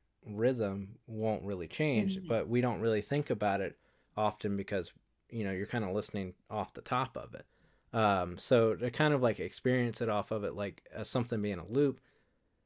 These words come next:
Speaker 1: is something I, I've felt kinda more obsessed with, with writing, because it's like, how many actual parts does a song need to have?
Speaker 2: Mm-hmm.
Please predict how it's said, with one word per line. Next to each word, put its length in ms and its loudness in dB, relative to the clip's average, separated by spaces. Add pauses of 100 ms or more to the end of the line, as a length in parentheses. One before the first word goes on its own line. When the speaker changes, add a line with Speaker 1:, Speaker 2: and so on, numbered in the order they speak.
(180)
Speaker 1:
is 180 2
something 320 6
I, 360 4
I've 360 4
felt 440 2
kinda 200 0
more 220 -2
obsessed 560 -4
with, 280 -4
with 180 -12
writing, 480 2
because 300 -8
it's 220 -12
like, 280 -2 (480)
how 260 2
many 400 2
actual 520 -2
parts 420 -4
does 200 -8
a 60 -10
song 440 -4
need 220 -6
to 80 -14
have? 420 -4 (200)
Speaker 2:
Mm-hmm. 260 0